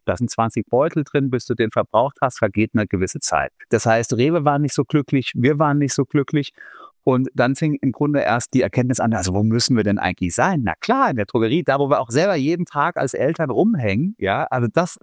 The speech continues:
das ist der große Shit, ja, da müssen wir drin sein. Und dann hatten wir auch das Glück, bei D M im Grunde offene Türen einzurennen, weil D M damals auch verstanden hat, ja, ich muss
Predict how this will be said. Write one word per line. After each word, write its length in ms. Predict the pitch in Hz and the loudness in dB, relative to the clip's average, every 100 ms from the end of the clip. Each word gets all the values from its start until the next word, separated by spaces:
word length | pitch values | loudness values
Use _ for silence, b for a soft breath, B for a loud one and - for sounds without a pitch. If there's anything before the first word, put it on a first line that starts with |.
| - | -4
das 220 | 139 151 | -2 -2
ist 180 | 151 - _ _ | -6 -8 _ _
der 100 | 113 | -4
große 320 | - 113 92 | 0 -2 0
Shit, 300 | 107 104 85 | -2 -2 -6
ja, 220 | - 104 131 | -2 -2 -2
da 200 | 135 143 | 0 0
müssen 300 | 143 147 127 | 0 0 0
wir 140 | 120 | 0
drin 280 | - 185 202 | 0 0 2
sein. 240 | 143 95 95 | 0 0 0
Und 160 | 95 B B B B B _ _ | -2 B B B B B _ _
dann 220 | 123 113 | 0 0
hatten 220 | 151 170 | 0 2
wir 140 | 151 104 | 2 0
auch 100 | - | -2
das 180 | 127 - | -4 0
Glück, 220 | 170 - | -2 0
bei 140 | 143 120 | 0 2
D 140 | 120 | 2
M 380 | 98 135 190 - - - | 2 2 0 -2 -10 -6
im 160 | - 135 | 0 0
Grunde 340 | - 156 160 | 2 0 2
offene 300 | 131 135 143 | 0 0 -2
Türen 360 | - - 208 202 | -2 0 0 0
einzurennen, 640 | - 113 - 92 80 85 | 0 0 0 0 0 0
weil 280 | 95 98 110 - | 0 0 -2 -2
D 200 | - 98 | -2 2
M 400 | 123 165 175 - | 2 2 0 -2
damals 480 | 110 117 151 139 - | -4 -2 0 0 0
auch 300 | 131 131 - _ - _ - | 0 -2 -8 _ -20 _ -6
verstanden 720 | 143 - 156 226 226 151 95 | -4 0 0 0 0 -2 -2
hat, 240 | 156 - - | -4 -6 -4
ja, 320 | 98 117 143 | -2 0 -2
ich 160 | 135 - | -2 0
muss 360 | 123 135 240 | 2 2 0